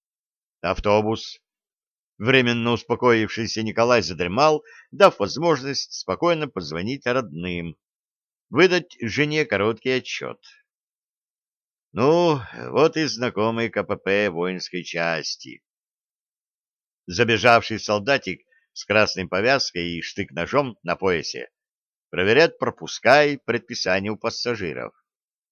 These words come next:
Не думал, уходя со службы, что доведётся сюда ещё раз заглянуть. Есть всё-таки Бог на небе.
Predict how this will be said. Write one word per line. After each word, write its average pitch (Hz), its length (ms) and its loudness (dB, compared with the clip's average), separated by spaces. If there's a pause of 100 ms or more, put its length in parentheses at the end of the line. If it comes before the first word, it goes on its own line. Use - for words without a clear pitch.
(580)
Не 95 280 0
думал, 101 640 0 (380)
уходя 98 560 2
со 82 180 -8
службы, 95 640 -4
что - 200 -8
доведётся 113 600 2
сюда 101 340 0
ещё 95 520 -2
раз 90 240 -4
заглянуть. 71 720 -12 (960)
Есть 180 480 4
всё-таки 110 520 -2
Бог 98 340 -2
на 92 160 -4
небе. 85 520 -6